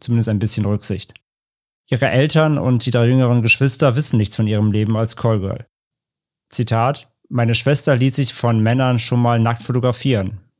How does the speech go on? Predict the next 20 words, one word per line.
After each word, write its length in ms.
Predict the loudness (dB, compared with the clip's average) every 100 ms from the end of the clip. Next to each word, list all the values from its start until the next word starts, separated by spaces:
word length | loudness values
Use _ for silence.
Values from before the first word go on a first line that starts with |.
| _
aber 220 | -4 -2
sexuellen 480 | -2 -4 -2 -2 -2
Kontakt 480 | -4 -2 -4 -4 -4
hatte 140 | -2
sie 120 | 0
mit 180 | 0 0
denen 220 | 0 2
nicht.“ 340 | 2 0 -8 -18 _ _ _ _ _ _
Zitat 300 | -6 -4 -4
Ende, 360 | -6 -4 -4
sagte 360 | -4 -6 -4 -4
ihr 100 | -4
Bruder 320 | -2 -2 -2
einmal. 320 | -4 -8 -10 -14 _ _ _ _ _ _ _ _ _ _ _ _ _ -6
Doch 140 | -4
die 160 | 0 2
Realität 600 | 2 0 0 0 0 -2
sieht 140 | -4
anders 300 | 0 -2 -2
aus. 340 | -4 -8 -10